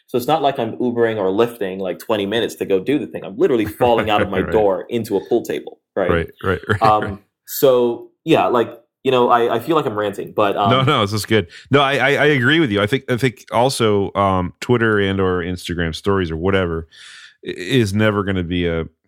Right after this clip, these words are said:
Speaker 2: you know, an accurate, uh, portrayal of someone's time too.
Speaker 1: Yeah.
Speaker 2: And, and we,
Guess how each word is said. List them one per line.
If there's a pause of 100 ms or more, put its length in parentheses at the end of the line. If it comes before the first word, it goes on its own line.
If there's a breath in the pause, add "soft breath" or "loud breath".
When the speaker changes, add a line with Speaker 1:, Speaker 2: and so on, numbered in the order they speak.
(320 loud breath)
Speaker 2:
you
know,
an
accurate, (720)
uh,
portrayal
of
someone's
time (120)
too.
Speaker 1:
Yeah.
Speaker 2:
And,
and
we,